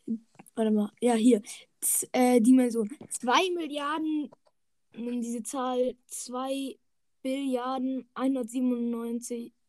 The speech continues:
äh, siebenundvierzig Millionen vierhundertdreiundachtzigtausendsechshundertsiebenundvierzig,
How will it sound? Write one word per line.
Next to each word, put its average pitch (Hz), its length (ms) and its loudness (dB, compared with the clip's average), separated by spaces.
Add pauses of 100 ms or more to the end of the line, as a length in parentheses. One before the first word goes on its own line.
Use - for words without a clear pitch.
(220)
äh, 262 100 4
siebenundvierzig 254 640 2
Millionen 254 460 2
vierhundertdreiundachtzigtausendsechshundertsiebenundvierzig, 247 2750 -4